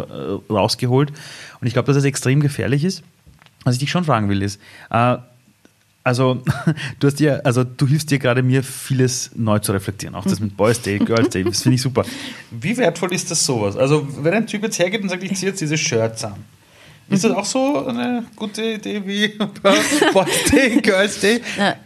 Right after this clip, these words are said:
Speaker 2: ich find grundsätzlich ja Ideen immer wertvoll. Also ich find ja gut, dass wir was verändern. Du hast vorher dieses Thema angesprochen mit, ähm, du ziehst es an, weil dann bist du, wenn du dann auf einem Podium bist, dann kannst du sagen, „Ja, ihr habt das nicht geschafft.“ Ähm,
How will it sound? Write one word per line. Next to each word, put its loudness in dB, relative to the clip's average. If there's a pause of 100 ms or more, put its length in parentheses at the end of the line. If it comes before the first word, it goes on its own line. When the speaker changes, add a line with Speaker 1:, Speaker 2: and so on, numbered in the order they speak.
(140)
Speaker 2:
ich -2
find 0
grundsätzlich 0
ja 0
Ideen 0
immer 4
wertvoll. -8
Also 0
ich -4
find 4
ja 2
gut, -2
dass 0
wir 0
was -2
verändern. -2
Du -10
hast -2
vorher 4
dieses -2
Thema 0
angesprochen -2
mit, 0
ähm, 0 (100)
du -4
ziehst -2
es -2
an, 0 (360)
weil 2
dann 2
bist 0
du, 0
wenn 2
du -2
dann 2
auf -2
einem 0
Podium 0
bist, -4
dann 0
kannst -2
du -2
sagen, 0
„Ja, 2
ihr 0
habt -4
das -6
nicht -2
geschafft.“ -6 (560)
Ähm, 2